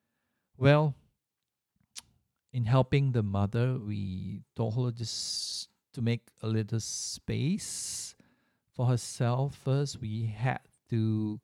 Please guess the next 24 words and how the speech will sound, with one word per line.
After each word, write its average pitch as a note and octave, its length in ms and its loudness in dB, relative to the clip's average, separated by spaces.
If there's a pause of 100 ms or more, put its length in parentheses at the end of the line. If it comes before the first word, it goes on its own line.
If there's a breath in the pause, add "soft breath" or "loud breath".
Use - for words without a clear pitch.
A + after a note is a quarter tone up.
come B2+ 220 4
in D3+ 260 4 (500)
and G#2+ 380 -4
provide A#2 540 0 (160)
that A2 260 -10
kind A2 540 -2
of, G#2 260 -4 (140)
uh, G#2+ 260 -4
support C3 640 0
that B2 140 -10
she A2+ 200 -2
needed A2+ 360 -2
at A#2+ 180 -6
that B2 200 -8
time. D3 380 0 (960 soft breath)
Of B2+ 180 0
course, C3+ 240 6
we B2 220 4
had A2 320 0
to A2+ 100 -4
deal B2+ 480 4
with B2 340 2
the B2 120 -2
child, C3 640 -2